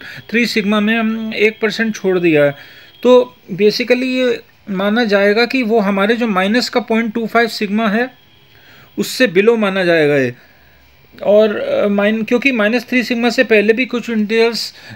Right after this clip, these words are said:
रहते हैं, ऐसा माना जाता है। Similarly, प्लस थ्री सिग्मा से ऊपर भी कुछ इंटीग्रल्स रहते हैं, ये हम डायग्राम में देख सकते हैं। इसलिए वन परसेंट below minus two point two five sigma और वन परसेंट above टू पॉइंट टू फ़ाइव sigma on the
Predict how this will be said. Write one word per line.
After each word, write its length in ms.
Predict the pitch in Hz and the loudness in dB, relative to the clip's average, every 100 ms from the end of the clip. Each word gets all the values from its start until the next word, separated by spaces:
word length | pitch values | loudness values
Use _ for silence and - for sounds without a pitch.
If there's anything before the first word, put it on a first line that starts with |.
| - | -2
रहते 280 | 175 202 240 | 0 2 0
हैं, 100 | 240 | 0
ऐसा 160 | 226 | 0
माना 280 | 214 196 214 | 0 2 2
जाता 260 | 214 220 254 | 4 4 2
है। 60 | |
Similarly, 480 | 226 226 208 226 247 | 0 2 2 2 0
प्लस 300 | - 233 214 | 0 -2 -2
थ्री 200 | - 240 | -4 -4
सिग्मा 320 | - 220 214 | -2 -2 -2
से 380 | 214 214 208 208 - _ - 220 | 0 2 2 0 -6 _ -10 -4
ऊपर 320 | 214 233 233 | 0 2 2
भी 120 | 262 | 0
कुछ 220 | 240 220 | -2 -2
इंटीग्रल्स 460 | 220 202 220 233 185 | -2 0 0 0 0
रहते 280 | 185 180 170 | -2 0 -4
हैं, 220 | 120 117 - - - - | -6 -8 -18 -20 -20 -6
ये 120 | 180 | 0
हम 240 | 220 214 226 | 2 2 2
डायग्राम 340 | 175 185 202 | 2 2 0
में 140 | 226 196 | -2 0
देख 200 | 196 185 | -2 -2
सकते 340 | 165 - 160 | -8 -6 -6
हैं। 240 | 139 120 - - - - | -4 -6 -10 -20 -18 -8
इसलिए 280 | 185 220 254 | -4 0 2
वन 240 | 185 196 | 2 0
परसेंट 440 | 214 233 - 247 170 | 2 0 0 -2 2
below 240 | 180 214 | 4 4
minus 360 | 214 214 240 226 - - - - - | 2 0 0 -4 -8 -18 -20 -14 -4
two 160 | 226 233 | -2 0
point 220 | 240 220 | 0 0
two 140 | 214 | 0
five 260 | 240 240 - | 0 0 -4
sigma 280 | 226 254 277 - - - - | -2 -2 -2 -6 -20 -12 0
और 160 | 208 | 0
वन 220 | 170 202 220 | 2 2 2
परसेंट 460 | 202 180 226 220 | 0 0 -2 0
above 240 | 185 233 277 - - - - - | 0 0 -2 -6 -20 -20 -18 -4
टू 120 | 214 | -2
पॉइंट 300 | 214 226 233 | 0 0 0
टू 100 | 214 | -2
फ़ाइव 180 | 202 214 | 0 -2
sigma 380 | - 196 214 196 | -2 -2 -2 -2
on 100 | |
the 120 | 208 | 0